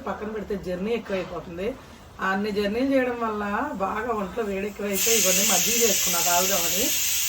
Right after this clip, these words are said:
ఆ, కొరమేళ్ళకి వెళ్ళాలంటే ఏమో గుడివాడ వెళ్ళాలి, నాటుకోళ్ళకి వెళ్ళాలంటే ఏమో ఇటు నున్న అటు ఎత్తు ఉంటే అటు వెళ్ళిపోతున్నాము. ఇక అట్లా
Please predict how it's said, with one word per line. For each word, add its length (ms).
ఆ, 420
కొరమేళ్ళకి 920
వెళ్ళాలంటే 540
ఏమో 340
గుడివాడ 340
వెళ్ళాలి, 540
నాటుకోళ్ళకి 540
వెళ్ళాలంటే 540
ఏమో 200
ఇటు 400
నున్న 240
అటు 260
ఎత్తు 360
ఉంటే 260
అటు 140
వెళ్ళిపోతున్నాము. 800
ఇక 100
అట్లా 220